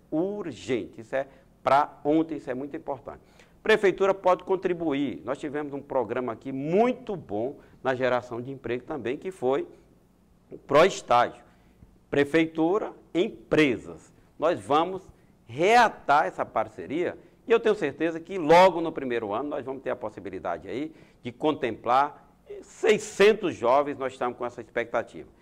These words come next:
Do ensino médio e também aqueles que estão fazendo universidade, vão ter o seu rendimento e dar uma folgazinha no orçamento familiar. Além do mais, nós vamos ter um cuidado muito grande com os pequenos negócios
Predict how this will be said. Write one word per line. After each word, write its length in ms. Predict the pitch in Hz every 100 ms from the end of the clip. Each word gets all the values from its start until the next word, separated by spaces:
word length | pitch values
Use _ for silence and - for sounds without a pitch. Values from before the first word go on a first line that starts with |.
| _ _ -
Do 80 |
ensino 340 | 156 160 131 113
médio 400 | 107 139 143 123
e 20 |
também 320 | 123 113 113
aqueles 300 | 110 113 98
que 80 | -
estão 240 | - 107
fazendo 480 | - 95 107 98 95 - _ _ -
universidade, 840 | 202 160 127 123 139 135 143 170 - _ _ _
vão 340 | 127 175 175 160
ter 460 | - 147 139 - -
o 100 | 160
seu 200 | 156 139
rendimento 540 | 143 175 165 185 - - -
e 80 | 175
dar 120 | 175
uma 160 | 185 185
folgazinha 1000 | - - 151 170 165 147 107 117 139 143
no 120 | 135
orçamento 760 | 139 139 123 107 120 127 123 - _ _ _
familiar. 680 | - 147 143 120 95 69 - _ _ -
Além 240 | 196 208
do 80 | 175
mais, 200 | 160 170
nós 100 | 170
vamos 220 | 165 160
ter 180 | - 165
um 60 | 165
cuidado 840 | - 208 185 117 156 147 127 123
muito 260 | 147 135
grande 400 | 98 107 123 131 127 - _
com 320 | 127 131 127 -
os 160 | - -
pequenos 680 | - 117 - - 220 233 190
negócios 520 | 196 190 135 143 143